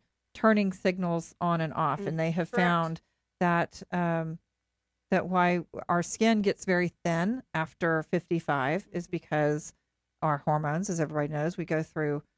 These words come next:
Speaker 1: menopause, which, um, I, yes, I, I'm going through the hot flash issue. I'm not
Speaker 2: <laughs>
Speaker 1: fifty-five yet, though. I'm only forty-two. I'm going through it very early.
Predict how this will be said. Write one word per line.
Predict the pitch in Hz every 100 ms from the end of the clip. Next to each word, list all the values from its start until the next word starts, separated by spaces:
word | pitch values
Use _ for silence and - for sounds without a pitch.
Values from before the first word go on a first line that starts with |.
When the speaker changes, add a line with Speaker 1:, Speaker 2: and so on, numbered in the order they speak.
| _ _ _ _ -
Speaker 1:
menopause, | 190 190 196 185 185 -
which, | 175 - - -
um, | 165 160 -
I, | -
yes, | 151 147 -
I, | 151 - -
I'm | 165 160
going | 170 160
through | 160 165
the | 156
hot | 151 156 -
flash | 156 143 151 - - _
issue. | - 214 202 147
I'm | 175
not | 214 220
Speaker 2:
<laughs> |
Speaker 1:
fifty-five | 214 - 185 151 147
yet, | 143 143
though. | 156 160 175 _ _ _ _ -
I'm | 170
only | 196 247
forty-two. | 220 - 196 180 - 180
I'm | 156
going | 151 175 170 165
through | 175 160
it | -
very | 175 165 165 -
early. | 151 135 117 117